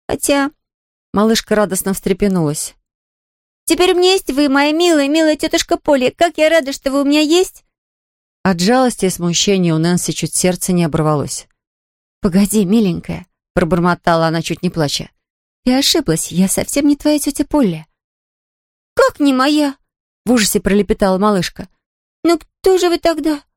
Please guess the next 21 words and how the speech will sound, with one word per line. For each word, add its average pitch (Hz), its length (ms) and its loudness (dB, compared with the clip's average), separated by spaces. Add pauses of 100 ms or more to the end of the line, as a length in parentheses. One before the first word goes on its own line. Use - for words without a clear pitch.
(1040)
«Я 202 180 2
всего 202 320 -2
лишь 254 280 -2
Нэнси. 185 420 0
Мне 226 320 2 (260)
и 247 60 0
в 220 80 -6
голову 254 260 2
не 254 100 4
могло 247 280 0
прийти, 247 300 -2
что 240 200 -2
ты - 160 -2
примешь 233 400 0
меня 240 220 2
за 233 100 -2
хозяйку. 233 560 -2 (540)
Я 233 120 0
ведь 254 140 0
совершенно 285 500 0
не... 269 320 4